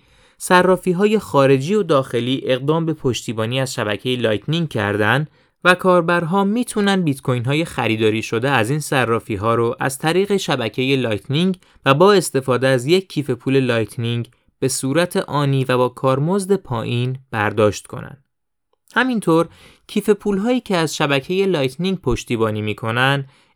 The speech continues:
امکان تبدیل بیت کوین روی زنجیره اصلی یا لایه اول به بیت کوین روی شبکه لایتنینگ رو برای کاربرهای خودشون فراهم می‌کنن.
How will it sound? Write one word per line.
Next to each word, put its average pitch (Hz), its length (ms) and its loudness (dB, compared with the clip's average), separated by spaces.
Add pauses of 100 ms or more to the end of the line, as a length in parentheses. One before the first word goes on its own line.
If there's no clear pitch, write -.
امکان 190 500 0
تبدیل 151 560 0
بیت 131 340 -4
کوین 156 300 0
روی 139 340 0
زنجیره 104 640 0
اصلی 110 400 -6
یا 113 200 0
لایه 110 520 0
اول 123 520 0 (360)
به 156 100 0
بیت 156 260 -2
کوین 214 300 0
روی 165 320 2
شبکه 113 500 -2
لایتنینگ 127 600 -2
رو 139 220 4
برای 117 400 0
کاربرهای 107 720 -2
خودشون 113 540 -6
فراهم 113 500 0
می‌کنن. 87 500 -10